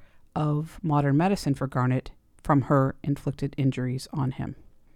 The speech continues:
However, not surprising, she continued to seek the care of modern medicine for Garnett. For instance, on May fourth, she had ear tubes put in. The doctor she saw from both modern and Western medicine asked for Garnett's medical records,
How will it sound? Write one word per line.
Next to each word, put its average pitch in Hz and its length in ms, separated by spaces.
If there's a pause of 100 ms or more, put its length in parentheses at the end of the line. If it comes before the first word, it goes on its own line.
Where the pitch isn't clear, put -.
(160)
However, 151 580
not 160 220
surprising, 143 440
she 147 140
continued 147 440
to 139 60
seek 151 280
the 156 80
care 151 260
of 147 80
modern 131 300
medicine 127 340
for 131 160
Garnett. - 460 (1040)
For - 180
instance, - 560 (400)
on 160 140
May 160 140
fourth, 160 500 (200)
she - 200
had 160 340 (240)
ear 196 160
tubes 139 300
put - 180
in. 127 240 (720)
The 170 80
doctor 214 320
she 254 180
saw 143 480 (260)
from 156 200
both 147 260
modern 180 460
and 147 140
Western 156 380
medicine 135 420
asked 139 200
for 147 60
Garnett's 135 440
medical 143 320
records, - 520